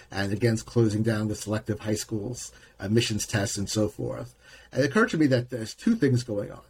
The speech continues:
One thing's going on that we, we, you can look at the statistics for the Ivy League schools and see this pretty clearly, that they froze the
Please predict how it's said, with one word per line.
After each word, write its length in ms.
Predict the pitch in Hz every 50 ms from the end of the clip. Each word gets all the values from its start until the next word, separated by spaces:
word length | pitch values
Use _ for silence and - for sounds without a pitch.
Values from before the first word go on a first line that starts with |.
| _ - - - - - -
One 180 | 139 170 208
thing's 280 | 208 226 202 196 165 127
going 240 | - 143 135 135 127
on 160 | 123 120 117
that 80 | 117 117
we, 120 | 117 117 117 - -
we, 80 | 127 120 147 - -
you 80 | 131
can 140 | 123 131 135
look 120 | 160 160
at 60 | - 120
the 60 | 117
statistics 480 | - - 123 - 143 131 - 131 120
for 100 | - -
the 100 | 117 110 -
Ivy 180 | 117 117 113
League 160 | 113 110 107 -
schools 320 | - - 127 120 113 95
and 80 | 95 -
see 120 | - 117
this 120 | 110 -
pretty 240 | - - - 98 95
clearly, 640 | 92 - - 151 156 156 151 139 135 127 123 120 123 - - - - - _ -
that 300 | 117 120 113 113 113 117 - _ _
they 160 | - 139 139 127
froze 720 | 123 - - 170 175 185 175 170 160 151 143 127 123 127
the 300 | 131 131 123 120 113